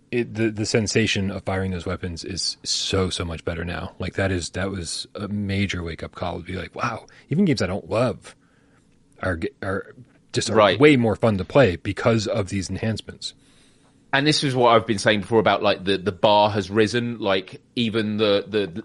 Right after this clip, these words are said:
Speaker 2: our least favorite titles are still enjoyable now because of the hardware and what it's giving us, which is just such a great starting point. And After the Fall, I have a love-hate relationship with it. For me, the most disappointing aspect of it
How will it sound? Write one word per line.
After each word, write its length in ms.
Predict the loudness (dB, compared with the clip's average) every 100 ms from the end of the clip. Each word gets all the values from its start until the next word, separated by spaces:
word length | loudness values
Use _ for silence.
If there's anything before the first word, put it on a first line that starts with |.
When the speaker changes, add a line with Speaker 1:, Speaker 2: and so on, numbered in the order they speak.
| 2
Speaker 2:
our 160 | 2
least 420 | 2 0 -2 -2 0
favorite 320 | 0 0 -4
titles 420 | 0 2 0 -4 -8
are 80 |
still 240 | -6 -2 -2
enjoyable 480 | 0 0 0 0 -2
now 200 | -2 -2
because 360 | -6 -6 -6
of 100 | -4
the 60 | -2
hardware 540 | 2 2 4 2 2
and 120 | 0
what 120 | -2 -6
it's 140 | -4
giving 280 | -2 -2 -2
us, 180 | -6 -6
which 220 | -6 -8
is 80 | -8
just 220 | -8 -6
such 200 | -6 -6
a 40 |
great 260 | -2 -2 -2
starting 480 | -2 0 0 -4 -8
point. 400 | -8 -8 -10 -8 -2
And 320 | 0 0 -4 -14 -20 _ _ 0
After 300 | 2 2 -2
the 60 |
Fall, 480 | 2 4 4 4 2
I 100 | 2
have 120 | 2 2
a 20 |
love-hate 440 | 2 2 0 0
relationship 420 | 0 -2 -2 -8
with 80 | -2
it. 220 | 0 0 -8 -8
For 100 | 0
me, 180 | 2 2
the 80 |
most 220 | 0 -2 -4
disappointing 520 | -8 -8 -8 -4 -2
aspect 460 | -2 -4 -6 -6
of 100 | -4
it 220 | -2 -2